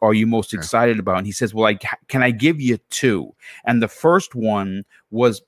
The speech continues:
Speaker 1: Perfect Dark, which at that time wasn't announced. And before he even mentioned the initiative, he talked about Compulsion Games, which has me excited. Now, when you, when, when talking about Xbox Game Pass of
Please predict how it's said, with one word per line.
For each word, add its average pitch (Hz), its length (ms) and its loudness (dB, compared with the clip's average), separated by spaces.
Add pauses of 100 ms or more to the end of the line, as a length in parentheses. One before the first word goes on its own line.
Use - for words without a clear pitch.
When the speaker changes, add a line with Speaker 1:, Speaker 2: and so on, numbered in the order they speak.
Speaker 1:
Perfect 123 440 0
Dark, 117 280 2
which 113 140 -6
at 107 140 -6
that 107 200 -2
time 110 260 -2
wasn't 104 300 -2
announced. 123 580 -2
And 107 360 0 (160)
before 156 420 0
he 160 80 2
even 143 280 0
mentioned 131 640 -4 (360)
the 117 200 0
initiative, 110 580 0 (140)
he 117 140 -6
talked 160 280 0
about 123 260 0
Compulsion 117 460 -2
Games, 123 280 -2
which 110 100 -4
has 123 320 0
me 131 220 2
excited. 101 520 0
Now, 98 260 0 (320)
when 127 200 2
you, 151 120 0
when, 147 240 -2
when 135 140 0
talking 247 380 -2
about 208 220 -4
Xbox 123 520 -4
Game 117 240 -2
Pass 101 320 0 (120)
of 135 180 0